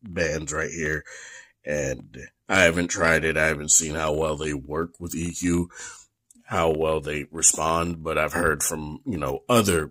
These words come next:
reviewers that have tested it that they respond to E Q very well. If you don't like that, obviously you can use apps like Wavelet and stuff like that, but, uh,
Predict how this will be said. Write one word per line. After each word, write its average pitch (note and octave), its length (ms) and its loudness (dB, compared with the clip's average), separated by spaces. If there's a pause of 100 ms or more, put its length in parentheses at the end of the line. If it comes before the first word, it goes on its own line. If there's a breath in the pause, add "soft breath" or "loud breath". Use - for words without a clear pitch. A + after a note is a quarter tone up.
reviewers D#2 760 0
that C2+ 300 -4
have C#2+ 360 -4
tested E2+ 440 6
it D2+ 200 -6 (600)
that D2 320 -4 (340)
they G#2 140 0
respond E2+ 420 6
to D2+ 60 -6
E C#2 180 -6
Q C#2+ 220 -8
very B1+ 340 -4
well. - 240 -8 (880 loud breath)
If F#2+ 140 0
you F2+ 60 4
don't G2 180 8
like F2+ 220 6
that, F#2 180 6
obviously F2 560 8
you D#2+ 160 -4
can E2 80 -4
use D#2+ 160 0
apps D#2+ 340 6
like D#2 180 0
Wavelet D2+ 520 -2
and D#2 80 0
stuff D#2 300 2
like D2 220 -2
that, D#2 280 -4
but, D2 180 -4
uh, C#2+ 220 -2